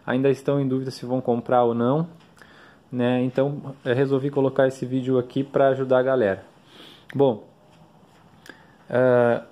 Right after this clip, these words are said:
eu tô aqui com uma chapa de M D F de dezoito milímetros e acabei de fazer um corte aqui, tá? Ah, como vocês podem ver aí, não sei se dá pra ver, mas o corte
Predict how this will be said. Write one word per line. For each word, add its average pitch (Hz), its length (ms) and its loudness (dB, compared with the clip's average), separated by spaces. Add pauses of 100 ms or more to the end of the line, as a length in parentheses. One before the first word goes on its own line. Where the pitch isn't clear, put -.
(960)
eu 131 120 2
tô 175 120 2
aqui 175 160 0
com 180 220 2
uma 151 320 2
chapa 147 260 -2
de 139 80 -2
M 135 140 0
D 131 60 4
F 131 180 0
de 123 80 -10
dezoito 127 400 0
milímetros 139 540 0
e 143 60 4
acabei 135 340 0
de 135 80 -14
fazer 143 220 2
um 151 120 0
corte 131 460 2
aqui, 127 360 -6 (560)
tá? 113 320 -2 (840)
Ah, 113 420 2 (440)
como 120 200 -2
vocês 127 160 -6
podem 135 380 0
ver 131 220 2
aí, 127 180 2
não 135 140 -4
sei 143 180 -6
se 143 160 -12
dá 131 220 0
pra 123 240 -2
ver, 120 320 0
mas 117 240 -2
o 123 60 -6
corte 143 680 -2